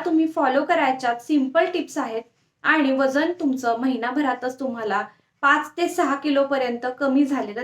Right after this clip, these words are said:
दिसणार आहे. यासाठी स्वतःसाठी वेगळा वेळ तर काढलाच पाहिजे, खूप जास्त नाही, पण आपली घरातली कामं करता करताच आपल्याला स्वतःसाठी थोडासा वेळ द्यायचा आहे.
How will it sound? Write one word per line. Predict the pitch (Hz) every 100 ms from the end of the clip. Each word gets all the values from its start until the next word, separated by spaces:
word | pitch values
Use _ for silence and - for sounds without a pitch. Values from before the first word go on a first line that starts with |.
| 247
दिसणार | 254 208 202 190
आहे. | 180 175 - _ _ _ _ -
यासाठी | 370 480 466 403
स्वतःसाठी | 392 359 349 349 330 320
वेगळा | 320 285 277 302
वेळ | 302 294
तर | 294
काढलाच | 302 254 233 254 -
पाहिजे, | 254 214 208 214 _ _ _
खूप | 381 403 359
जास्त | 359 349 330
नाही, | 302 277 254 269 - _
पण | 330 359
आपली | 330 294 311
घरातली | 302 269 269 285
कामं | 285 277 247 285
करता | 294 294 - 262
करताच | 262 277 - 220 220
आपल्याला | 254 - 277 285 196 185 - _ _ _ -
स्वतःसाठी | 320 311 330 370 370 - 262
थोडासा | - 269 254 269 320
वेळ | 269 254 262
द्यायचा | 254 - -
आहे. | 151